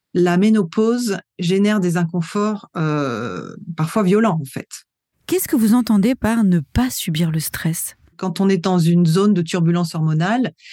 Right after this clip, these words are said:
Speaker 1: euh, on est plus stressé, on est plus angoissé. Déjà, rien que le mot de ménopause génère un stress chez beaucoup de femmes parce que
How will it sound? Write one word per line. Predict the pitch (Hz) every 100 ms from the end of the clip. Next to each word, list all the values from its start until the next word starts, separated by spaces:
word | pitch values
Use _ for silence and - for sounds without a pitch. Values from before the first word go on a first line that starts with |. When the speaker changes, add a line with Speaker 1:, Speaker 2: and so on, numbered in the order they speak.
| - - 170
Speaker 1:
euh, | 165 165 160
on | 165
est | 160
plus | -
stressé, | 160 175 165 190 202 202
on | 185
est |
plus | 165 175 170
angoissé. | 165 165 165 214 220 226 - - -
Déjà, | 196 247
rien | 269
que | 220
le | 233
mot | 226 247
de | 196 180
ménopause | 202 208 180 202 226 269 175 - _ _
génère | 170 196 196 220 240
un | 190
stress | - - 226 240
chez | 175
beaucoup | 160 170
de | 165
femmes | 165 135 165 _ -
parce | 143 -
que | 196 220